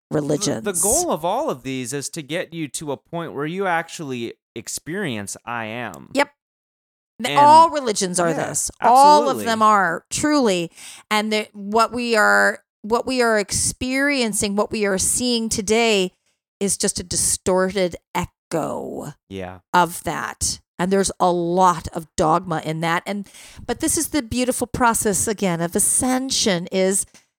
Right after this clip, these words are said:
Speaker 2: coming back into that fourth dimensional zero point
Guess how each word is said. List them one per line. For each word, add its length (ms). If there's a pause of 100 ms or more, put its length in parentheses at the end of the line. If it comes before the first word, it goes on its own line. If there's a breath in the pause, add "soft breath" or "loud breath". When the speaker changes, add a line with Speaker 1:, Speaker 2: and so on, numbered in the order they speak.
(420)
Speaker 2:
coming 260
back 320
into 260
that 480 (160)
fourth 360
dimensional 760 (720)
zero 300
point 600